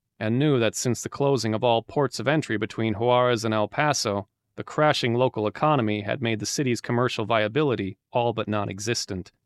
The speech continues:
When they had finally arrived at the operational headquarters, Ned found himself surprisingly impressed with the buildings. The Capitol building in Austin was terribly grand,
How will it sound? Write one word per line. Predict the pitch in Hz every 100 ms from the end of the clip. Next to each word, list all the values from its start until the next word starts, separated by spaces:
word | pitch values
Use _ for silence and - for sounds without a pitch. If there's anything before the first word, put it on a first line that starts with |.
| _ _ _ _ _ _ _ _ _ _
When | 123
they | 127
had | 131 123
finally | 170 185 160
arrived | 139 135 147 139 113
at |
the | 120 117
operational | 113 123 123 - 113
headquarters, | 101 139 135 113 101 98 95 - _
Ned | - 120 165
found | 143 165 165
himself | 127 - 117 113
surprisingly | - 117 - 180 208 185 170
impressed | 151 131 - 208 - -
with | -
the | 107
buildings. | 147 156 95 85 85 - _ _ _ _ _ _ _
The | 131
Capitol | 160 185 170 147
building | 160 156 147
in | 135
Austin | - 147 151 - 110 101
was | 101
terribly | - 156 156 139 131
grand, | 117 131 143 120 92 87